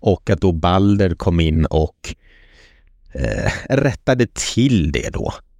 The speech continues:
I Balkos fall så känns det väl helt klockrent att det fastighetsbolagen han har inflytande i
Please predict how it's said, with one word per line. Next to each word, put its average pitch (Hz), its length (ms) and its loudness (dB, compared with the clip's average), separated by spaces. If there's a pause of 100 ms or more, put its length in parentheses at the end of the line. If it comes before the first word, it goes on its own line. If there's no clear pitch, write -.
(920)
I 110 140 2
Balkos 117 760 0
fall 131 360 2 (1120)
så - 180 -4
känns 107 340 0
det 120 100 -2
väl 110 140 2
helt 104 340 0
klockrent 120 1160 -2
att 92 200 -2
det 120 680 2
fastighetsbolagen 101 840 0
han 92 180 2
har 87 60 2
inflytande 104 760 2
i 85 320 2